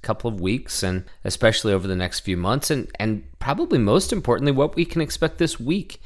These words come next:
as we go into the Fed meeting. The first thing we absolutely must understand is that this bull rally is driven by a very few names. It's a skinny bull,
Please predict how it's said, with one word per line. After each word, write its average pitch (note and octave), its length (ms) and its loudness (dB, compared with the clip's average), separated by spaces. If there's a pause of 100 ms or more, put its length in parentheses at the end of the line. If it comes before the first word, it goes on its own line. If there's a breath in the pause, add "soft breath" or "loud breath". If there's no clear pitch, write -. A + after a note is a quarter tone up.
(120)
as F#2+ 200 0
we F#2+ 320 -4
go F#2+ 220 0
into F2 380 -2
the E2 80 -6
Fed D#2 280 -6
meeting. - 280 -8 (320)
The G#3 40 -4
first F#3+ 360 6
thing D3 240 4
we G2+ 340 0
absolutely A2+ 600 2
must F2+ 420 2
understand E2 640 -2
is D#2+ 180 -2
that E2 200 -6
this A#2+ 200 2
bull A2+ 300 2
rally E2+ 480 0 (240)
is F#2+ 180 -2
driven G#2 400 2
by E2 480 2
a F2 140 0
very F2 680 0
few - 300 -6
names. D#2 560 -8 (160)
It's C3 180 0
a E3+ 60 6
skinny C#3 400 4
bull, B2 420 2